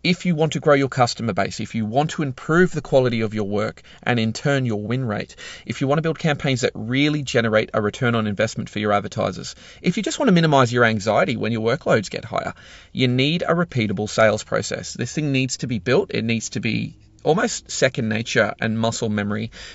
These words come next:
to know exactly what the steps are that you take when you've got a bunch of briefs on the go. Now, our guest today is Roy Hawker. Uh, he's based in New Zealand, but he's an international media sales consultant. Roy has worked in over eighty-two media markets around the world,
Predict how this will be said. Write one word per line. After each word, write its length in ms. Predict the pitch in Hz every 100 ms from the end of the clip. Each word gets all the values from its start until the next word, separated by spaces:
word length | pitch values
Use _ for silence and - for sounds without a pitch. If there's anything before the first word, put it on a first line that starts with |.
| -
to 100 | 127
know 140 | 113
exactly 480 | 107 - 131 - 131
what 180 | 113 120
the 80 |
steps 300 | 117 110 101
are 140 | 107 104
that 80 | 107
you 140 | 117
take 320 | - 107 101 - _
when 240 | 110 120
you've 160 | 120 -
got 220 | 117 - -
a 80 | 113
bunch 220 | 107 107
of 60 | -
briefs 280 | 110 113 -
on 100 | 104
the 80 | 98
go. 240 | 92 - - - - - -
Now, 80 | 143
our 60 |
guest 240 | 143 202 -
today 320 | 190 165 156
is 420 | 139 127 117 117
Roy 180 | 123 113
Hawker. 280 | 117 143 170
Uh, 420 | 160 170 113 110
he's 200 | 120 110
based 260 | 131 139
in 80 | 135
New 100 | 117
Zealand, 400 | 104 110 110 113 -
but 160 | - 117
he's 160 | 107
an 100 | - -
international 680 | 143 139 117 107 - 117 107
media 280 | 110 113
sales 260 | 104 107 107
consultant. 540 | 117 - 110 110 117 - - - -
Roy 200 | 127 147
has 120 | 127
worked 240 | 123 120
in 80 | 110
over 180 | 110 107
eighty-two 400 | - 156 147 -
media 260 | 120 117 110
markets 380 | 107 110 117 -
around 200 | 110 107
the 40 |
world, 300 | 107 175 285